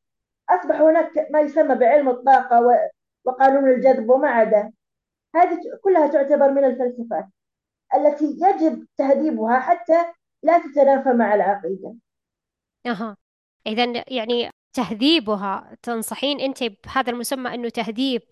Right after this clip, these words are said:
Speaker 2: مثل هذه العلوم، آه، لكن، آه، كتبتي في خلال يمكن تقريبًا أحد صفحات كتابك بين الفلسفة والإنسان أنه ما هو السبب بكتابتك،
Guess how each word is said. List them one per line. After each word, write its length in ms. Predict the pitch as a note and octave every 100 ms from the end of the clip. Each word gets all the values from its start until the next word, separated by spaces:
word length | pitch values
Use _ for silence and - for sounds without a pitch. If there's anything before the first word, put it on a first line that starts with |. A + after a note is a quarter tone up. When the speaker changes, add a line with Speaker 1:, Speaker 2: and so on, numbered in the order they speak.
| -
Speaker 2:
مثل 340 | A#3 A3 G#3+ G3+
هذه 240 | B3 G#3+ - - -
العلوم، 540 | A3+ G#3 A#3 C4+ B3 D#4 - - _ -
آه، 220 | A#3+ A3+
لكن، 640 | A#3 C4+ C4+ - D4 C#4+
آه، 180 | C#4 B3+
كتبتي 640 | C4 C#4+ G#4 - C4 G#3+ - _
في 340 | - A3+ A3
خلال 440 | - A#3+ C4 C#4 A3
يمكن 260 | A3+ A#3
تقريبًا 580 | A#3+ A3+ B3+ C4+ G#3+ G#3+ A3 _ _ _ -
أحد 220 | B3+ -
صفحات 720 | A#3+ - G#3+ C4 C4 A#3+ - - - _ _
كتابك 720 | A#3+ C4 C4+ F#3+ G3+ - -
بين 360 | G3+ F3+ B3+ A#3
الفلسفة 540 | G#3 B3+ A#3+ G#3+ G#3
والإنسان 840 | G#3 A#3+ A#3 G#3+ A#3 - A3+ A3+ E4 - - - -
أنه 500 | C4 C4+ C#4 C#4+ C#4+
ما 160 | B3+ D4+
هو 200 | D#4 D#4
السبب 540 | C#4 - D4+ D4 A#3+ F#3 _ _ _ _ _
بكتابتك، 800 | - C4 - C#4 B3+ G3+ A3+ A3+